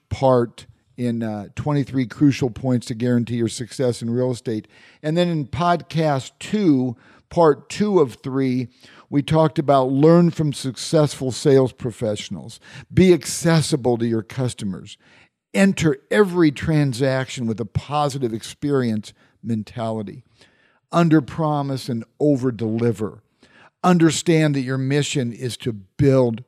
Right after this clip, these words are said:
relationships. And then finally on podcast, uh, part two was seek and accept constructive criticism and feedback. So now we're at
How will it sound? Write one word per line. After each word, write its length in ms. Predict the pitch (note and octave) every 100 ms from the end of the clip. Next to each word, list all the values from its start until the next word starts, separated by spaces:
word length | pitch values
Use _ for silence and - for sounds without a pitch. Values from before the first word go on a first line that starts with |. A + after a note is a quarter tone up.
| _
relationships. 1300 | G#2+ A2 G#2 A2+ A2+ A2+ - G2+ - G2+ D2 - - _ _ _ _ -
And 80 | C3+
then 140 | C#3 C3
finally 600 | - D#3+ D#3 D3+ C#3 C3
on 180 | B2 A#2
podcast, 880 | B2 C3 B2 - B2+ A#2+ A#2 - - _ _ _ _
uh, 240 | - A2+ A2 -
part 380 | - D3 A#2+ -
two 500 | - D#3+ C3+ A#2+ A#2 - _
was 200 | A#2 B2
seek 380 | - - D#3+ C#3+
and 100 | C3+
accept 500 | B2 - D3+ B2+ -
constructive 800 | - A2 - C#3+ C#3+ B2+ B2 G2+
criticism 580 | - A#2+ A2 A#2 G#2 G#2+
and 120 | G2+
feedback. 600 | - A2 F#2 F#2+ G2 _ _ - -
So 200 | - F#3
now 400 | F#3 B3 D4 C#4+
we're 300 | B3 F#3+ E3+
at 380 | E3 D#3+ D#3+